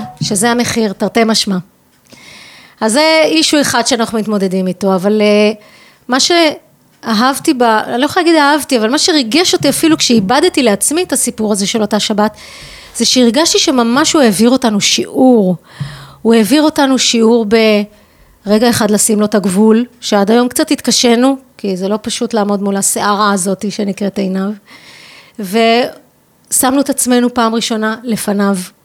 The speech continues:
ולא מתחתיו, ולהתחשב רק בו. ואמרנו, "אנחנו הולכים ואנחנו ממשיכים בתוכנית שלנו, והוא ילמד להסתגל, כי אלה החיים."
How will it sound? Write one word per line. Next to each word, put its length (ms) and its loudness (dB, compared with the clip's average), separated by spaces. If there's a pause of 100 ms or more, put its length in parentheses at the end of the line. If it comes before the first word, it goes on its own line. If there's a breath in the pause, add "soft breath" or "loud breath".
(220)
ולא 540 0 (120)
מתחתיו, 580 -2 (200)
ולהתחשב 760 -2
רק 180 0
בו. 220 2 (680 loud breath)
ואמרנו, 440 2
"אנחנו 320 0
הולכים 360 -2
ואנחנו 340 0
ממשיכים 340 -6
בתוכנית 400 -4
שלנו, 380 2 (460 loud breath)
והוא 240 2
ילמד 260 0
להסתגל, 560 -4
כי 180 -4
אלה 140 0
החיים." 440 -6